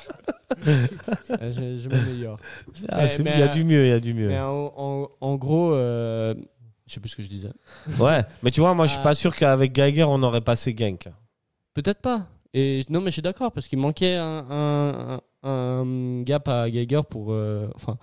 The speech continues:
Speaker 1: il, il avait des limites en tant que coach, et je suis
Speaker 2: Ah ouais.
Speaker 1: d'accord. Mais, euh, bah, après, Weiler,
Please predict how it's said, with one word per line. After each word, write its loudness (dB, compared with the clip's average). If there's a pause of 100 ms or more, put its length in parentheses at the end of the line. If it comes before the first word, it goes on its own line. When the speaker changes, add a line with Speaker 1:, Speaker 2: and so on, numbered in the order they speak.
(320)
Speaker 1:
il, -4
il 0
avait 4
des -6
limites -6
en -10
tant -8
que -12
coach, -10
et -2
je 0
suis 2
Speaker 2:
Ah 2
ouais. 2
Speaker 1:
d'accord. -4 (880)
Mais, 0 (160)
euh, 0
bah, -8 (1000)
après, -2
Weiler, -4